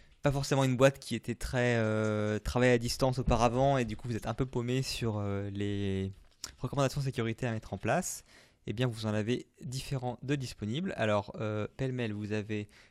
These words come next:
les recommandations du nist, qui sont, euh, appelées donc le S P huit cent quarante-six, qui parle de comment faire justement un guide pour l'entreprise pour le télétravail, l'accès à distance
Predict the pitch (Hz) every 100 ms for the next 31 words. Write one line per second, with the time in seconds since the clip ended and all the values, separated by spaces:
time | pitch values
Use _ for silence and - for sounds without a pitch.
0 | _ 127 127 131 120 113 110 - 113 113
1 | 131 107 117 123 208 - - 104 - 110
2 | - 110 107 104 101 104 - 107 113 104
3 | 98 107 - 120 - - 127 185 123 123
4 | - 123 123 117 107 101 - 95 - 95
5 | - - - - - - 104 110 113 101
6 | 104 101 98 104 107 98 - 101 - 101
7 | 104 98 104 - 98 101 - 113 - 104
8 | 95 117 113 - 104 107 113 104 - -
9 | 113 104 - 117 123 -